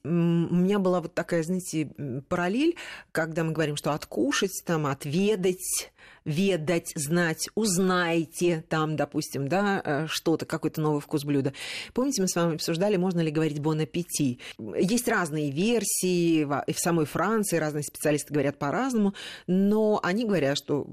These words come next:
в каком доме вы находитесь, послушайте, что люди говорят. Если говорят «бон аппетит», то и вы говорите «бон аппетит». Если по-другому говорят, то и вы говорите.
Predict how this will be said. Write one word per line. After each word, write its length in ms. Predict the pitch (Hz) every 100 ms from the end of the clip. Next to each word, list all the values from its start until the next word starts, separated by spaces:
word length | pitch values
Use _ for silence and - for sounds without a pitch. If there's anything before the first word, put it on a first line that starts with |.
| -
в 240 | - -
каком 340 | - 180 180 170
доме 200 | 170 160
вы 100 | 175
находитесь, 580 | 180 180 320 233 - -
послушайте, 500 | 180 180 160 - 160
что 160 | -
люди 220 | 151 147
говорят. 400 | 143 175 233 392
Если 220 | 175 - 165
говорят 360 | 160 233 294
«бон 240 | 190 170 156
аппетит», 540 | 156 156 - 127 120 - - -
то 80 |
и 80 | 311
вы 120 | 185
говорите 340 | 147 147 143 143
«бон 180 | 143 143
аппетит». 280 | - 143 139
Если 200 | 143 170
по-другому 420 | 175 208 294 339
говорят, 280 | 180 151 -
то 80 | 226
и 60 |
вы 120 | 175
говорите. 560 | 139 135 139 127 127 123